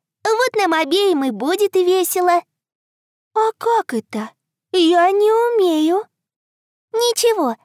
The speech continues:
я тебе объясню. Луна оказалась понятливой,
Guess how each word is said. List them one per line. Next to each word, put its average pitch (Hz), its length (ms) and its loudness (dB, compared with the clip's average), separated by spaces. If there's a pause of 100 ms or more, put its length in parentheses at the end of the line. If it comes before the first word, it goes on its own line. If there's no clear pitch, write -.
(180)
я 440 260 2
тебе 359 320 0
объясню. 302 600 -2 (760)
Луна 294 460 0
оказалась 311 760 -4
понятливой, 190 880 -4